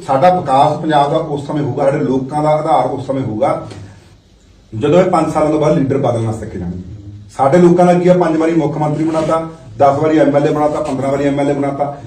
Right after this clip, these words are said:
ਬਾਰ-ਬਾਰ ਉਹਨਾਂ ਲੋਕਾਂ ਨੂੰ ਹੀ ਚੁਣੇ ਜਾਂਦੇ, ਜਾਂਦੇ ਨੇ, ਜਿਨ੍ਹਾਂ ਨੇ ਪੰਜਾਬ ਨੂੰ ਲੁੱਟਿਆ, ਸੁੱਟਿਆ, ਜਿਨ੍ਹਾਂ ਨੇ ਨੌਜਵਾਨਾਂ ਨੂੰ ਮਾਰਿਆ, ਪਰਚੇ ਦਰਜ ਕਰਾਏ, ਉਹਨਾਂ ਨੂੰ ਹੀ ਚੁਣ ਲੈਂਦੇ ਨੇ। ਬਾਈਕਾਟ ਕਰਨ ਦੇ ਨਾਲ ਇੱਕ ਤਾਂ ਮਸਲਾ ਇਹ ਹੈ, ਤੇ ਇੱਕ ਜਿਹੜਾ ਤੁਹਾਡਾ ਬਾਈਕਾਟ ਕਰਨ ਦਾ ਮਸਲਾ ਕਿ ਤੁਹਾਡੇ ਪਿੰਡ 'ਚ ਏਕਤਾ ਦਾ ਵੀ ਸਬੂਤ ਹੈ। ਪਰ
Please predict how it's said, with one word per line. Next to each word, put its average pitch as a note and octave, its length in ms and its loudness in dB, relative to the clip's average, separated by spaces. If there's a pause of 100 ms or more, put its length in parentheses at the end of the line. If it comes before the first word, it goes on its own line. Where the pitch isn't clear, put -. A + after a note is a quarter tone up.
(180)
ਬਾਰ-ਬਾਰ F3 600 4
ਉਹਨਾਂ F3+ 240 2
ਲੋਕਾਂ D#3+ 300 0
ਨੂੰ D#3+ 140 0
ਹੀ E3+ 100 4
ਚੁਣੇ C#3 200 0
ਜਾਂਦੇ, C3+ 280 0
ਜਾਂਦੇ C3 300 -4
ਨੇ, - 80 -4
ਜਿਨ੍ਹਾਂ D3+ 280 -2
ਨੇ D#3+ 80 -4
ਪੰਜਾਬ C3+ 320 -2
ਨੂੰ C3+ 120 -2
ਲੁੱਟਿਆ, B2+ 500 -2
ਸੁੱਟਿਆ, B2 380 -4
ਜਿਨ੍ਹਾਂ C#3 200 -2
ਨੇ C3 60 0
ਨੌਜਵਾਨਾਂ A#2+ 340 -4
ਨੂੰ B2 100 -8
ਮਾਰਿਆ, A#2 460 -4 (260)
ਪਰਚੇ - 200 -2
ਦਰਜ A#2 280 -4
ਕਰਾਏ, D3 200 -4
ਉਹਨਾਂ F3+ 220 0
ਨੂੰ E3+ 140 2
ਹੀ F#3+ 40 0
ਚੁਣ A#2+ 220 -2
ਲੈਂਦੇ F#2+ 300 -8
ਨੇ। - 100 -14 (1120)
ਬਾਈਕਾਟ F3+ 580 4
ਕਰਨ E3+ 220 2
ਦੇ F3 60 2
ਨਾਲ F3 200 4
ਇੱਕ - 160 -4
ਤਾਂ E3+ 120 -2
ਮਸਲਾ E3 400 -2
ਇਹ D3 180 2
ਹੈ, - 240 -6 (260)
ਤੇ F#3+ 80 -2
ਇੱਕ - 160 -4
ਜਿਹੜਾ G#3 160 0
ਤੁਹਾਡਾ F3 200 2
ਬਾਈਕਾਟ D#3+ 360 0
ਕਰਨ D#3 180 -2
ਦਾ D3+ 60 -2
ਮਸਲਾ D3 280 0
ਕਿ - 140 -6
ਤੁਹਾਡੇ C#3+ 200 -4
ਪਿੰਡ C#3+ 200 -4
'ਚ - 120 -8
ਏਕਤਾ C#3 260 -2
ਦਾ C3+ 100 2
ਵੀ - 120 0
ਸਬੂਤ A2 280 -8
ਹੈ। F#2+ 60 -14 (1000)
ਪਰ D#3+ 300 2